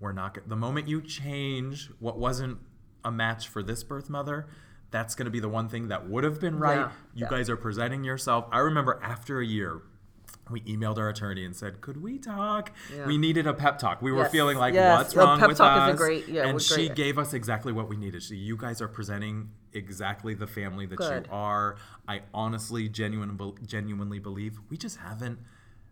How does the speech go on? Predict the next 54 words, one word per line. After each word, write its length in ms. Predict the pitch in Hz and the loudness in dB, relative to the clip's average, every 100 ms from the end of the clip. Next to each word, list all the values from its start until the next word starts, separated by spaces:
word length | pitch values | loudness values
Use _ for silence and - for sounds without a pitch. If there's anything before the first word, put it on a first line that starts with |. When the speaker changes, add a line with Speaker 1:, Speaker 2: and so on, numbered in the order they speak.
| - - | -20 -20
Speaker 2:
Haven't 160 | - 208 | -8 -2
Speaker 1:
we 60 | |
Speaker 2:
found 180 | - 233 | 2 4
the 60 | 254 | 4
Speaker 1:
haven't, 80 | 285 | 2
Speaker 2:
one. 180 | 311 156 | 2 0
Speaker 1:
we 100 | 131 | -2
haven't 280 | 151 170 | -4 -6
found 320 | - 127 131 117 | -4 -2 -2 -2
your 80 | |
birth 240 | 110 117 117 | -2 -2 -4
mother 240 | 113 90 | -8 -6
yet. 100 | 78 | -6
Speaker 2:
Okay. 260 | 170 - 196 | -6 -6 -6
Speaker 1:
She, 200 | 220 214 | -6 -6
it's 280 | - 208 - | -8 -8 -6
just, 340 | - 117 110 - - - - | -4 -4 -4 -10 -16 -20 -12
she's 240 | - 120 | -8 -2
out 220 | 113 120 | 0 0
there 180 | 151 170 | -2 -4
and 140 | 107 | -4
we 60 | 101 | -4
just 160 | 107 110 | -6 -8
haven't 260 | 90 92 110 | -8 -8 -6
found 240 | 98 107 | -6 -6
her 60 | 104 | -8
yet." 240 | 78 - - 226 | -10 -14 -12 -12
Speaker 2:
Okay. 240 | 254 214 | -10 -6
Speaker 1:
And 80 | 127 | -2
that 140 | 131 | -2
was 120 | 160 160 | 0 0
in, 280 | 165 131 - - | -2 -4 -10 -8
that 140 | 113 | -4
was 120 | 156 131 | -2 -2
in 120 | 120 | -2
January 520 | 123 139 104 76 67 | 0 0 -2 -8 -12
of 140 | 98 95 | -10 -6
this 160 | 113 | -4
Speaker 2:
Okay. 100 | - | -2
Speaker 1:
year. 120 | 87 | -4
That 320 | 82 95 - 107 | -4 -6 -6 -6
was 240 | 110 104 | -6 -4
the 100 | 104 | -4
year 300 | 104 123 139 | -4 -2 -2
mark. 360 | 113 82 73 - - - - | -2 -6 -8 -14 -20 -20 -12
And 120 | 127 | -6
so 100 | 151 | -2
we 120 | 143 175 | 0 -2
sort 280 | - 151 | 0 0
of 240 | 143 117 - | 0 -4 -8
started 380 | - 156 165 165 | 0 6 6 4
the 80 | 147 | -2
year, 400 | 127 120 117 - | 0 0 -2 -6
"Okay, 300 | 135 180 175 | -6 -6 -8